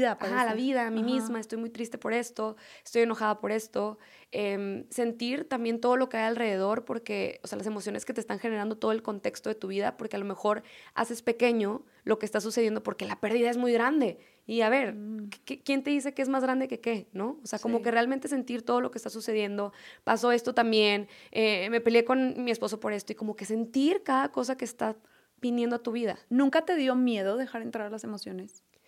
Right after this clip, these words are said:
Speaker 2: Sí, la tristeza me daba mucho miedo dejarla entrar porque sentía que podía caer en un estado depresivo y me daba mucho miedo eso.
Speaker 1: Eso, eso tiendo a escucharlo mucho, mucha gente que tien-, tiene miedo de que si lloro no voy a parar nunca.
Speaker 2: O si me tiro a la cama no me voy a parar nunca.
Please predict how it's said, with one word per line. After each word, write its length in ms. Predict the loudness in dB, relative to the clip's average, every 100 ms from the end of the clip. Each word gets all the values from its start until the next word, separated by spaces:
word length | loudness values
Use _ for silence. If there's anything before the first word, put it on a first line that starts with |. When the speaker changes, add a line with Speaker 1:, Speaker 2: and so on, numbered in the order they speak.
| _ _ _ _ _
Speaker 2:
Sí, 600 | -14 -2 2 4 2 -2 -18 -6
la 180 | -4
tristeza 460 | 0 -2 2 4 4
me 100 | 6
daba 160 | 6 6
mucho 260 | 2 0
miedo 280 | 2 4 4
dejarla 340 | 2 0 -4
entrar 460 | -4 0 0 0 -2 -14
porque 240 | -12 -10
sentía 260 | -8 -2 -2
que 80 | 0
podía 240 | -2 -2
caer 200 | -2 -2
en 60 | -2
un 60 |
estado 240 | -4 0 0
depresivo 480 | 0 -2 -2 0
y 60 | 0
me 100 | 0
daba 160 | -2 0
mucho 320 | 0 -2 -2
miedo 240 | -2 -2
eso. 220 | -4 -6
Speaker 1:
Eso, 160 | -10 -8
eso 160 | -8 0
tiendo 220 | 2 2
a 20 |
escucharlo 420 | -2 -6 -4 -2
mucho, 320 | 0 -2 -2
mucha 300 | -6 -6 -6
gente 240 | -6 -4 -4
que 120 | -4
tien-, 320 | -4 -4 -8 -8
tiene 240 | -4 -4
miedo 440 | -4 -4 -4 -4 -4
de 180 | -6 -6
que 400 | -4 -4 -6 _ _ _ _ _
si 260 | -14 -6 -2
lloro 220 | -2 -2
no 100 | -2
voy 120 | -4
a 100 | -4
parar 220 | -6 -10 -10
nunca. 240 | -12 -16 _ _ _ _ _ _
Speaker 2:
O 180 | 0 0
si 100 | 0
me 80 | 0
tiro 160 | 4
a 20 | 2
la 80 |
cama 160 | 2 -4
no 60 | -4
me 60 |
voy 100 | -4
a 40 | -6
parar 200 | -6 -8
nunca. 300 | -10 -12